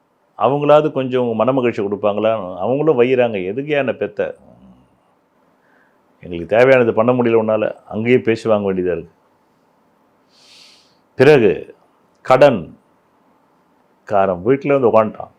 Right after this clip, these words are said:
"நீ துட்டை வை, நான் போறேன், எல்லாம் போக மாட்டேன்ட்டான்." மனைவி அது ஒண்ணு தான் ஆறுதலா உங்களுக்கு வந்து அப்படியே உட்காந்துட்டு இருந்த அம்மா ஞானமா,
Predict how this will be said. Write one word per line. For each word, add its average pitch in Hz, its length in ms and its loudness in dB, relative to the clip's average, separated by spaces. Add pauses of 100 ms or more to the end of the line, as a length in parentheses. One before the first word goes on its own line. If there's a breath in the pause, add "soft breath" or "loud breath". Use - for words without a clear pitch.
(120)
"நீ 85 120 -12
துட்டை 107 340 2
வை, 147 120 6
நான் 131 180 4
போறேன், 117 220 2
எல்லாம் 107 200 -2
போக 107 100 0
மாட்டேன்ட்டான்." 85 460 -8 (540)
மனைவி 139 420 4 (1120)
அது 92 240 -4
ஒண்ணு 92 180 -2
தான் 113 240 -2
ஆறுதலா 113 400 2
உங்களுக்கு 95 280 -2
வந்து 90 280 -4
அப்படியே 92 360 -4
உட்காந்துட்டு 98 340 -8
இருந்த 85 200 -8
அம்மா 92 140 -10
ஞானமா, 90 520 -8